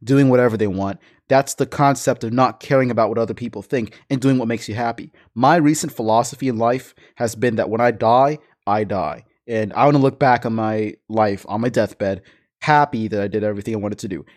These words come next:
And part of that involves not caring, not giving a shit about what other people have to say and not wanting to conform to the definitions of what is a man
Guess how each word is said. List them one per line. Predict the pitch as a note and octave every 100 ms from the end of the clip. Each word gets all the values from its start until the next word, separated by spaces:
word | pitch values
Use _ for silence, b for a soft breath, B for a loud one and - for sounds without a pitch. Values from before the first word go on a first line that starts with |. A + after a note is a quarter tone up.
| b
And | B2+ A#2 - _ -
part | - A3+
of | G#3+
that | C#3+
involves | B2 A#2 B2 A#2+
not | B2+ C3+ F3 - -
caring, | - F#3 C3 E2+
not | F#2 C#3 -
giving | G3 F3 G2+
a |
shit | - - F#2 B B
about | A#2 A#2+ A2
what | G#2+
other | C3+ C#3+
people | - D3 B2
have | A#2+ A2+
to |
say | A2 A#2+ A2 G#2 B
and | A#2 A2+
not | B2+ C3 -
wanting | B2+ B2+
to | -
conform | C#3 A#2 - F#3 C3 G#2+
to | -
the | B2
definitions | B2 A#2+ B2 A#2 B2 A2+
of | G#2+
what | A2+ A2+
is | A2 - B -
a | G#2
man | G#2 A#2+ A#2 A#2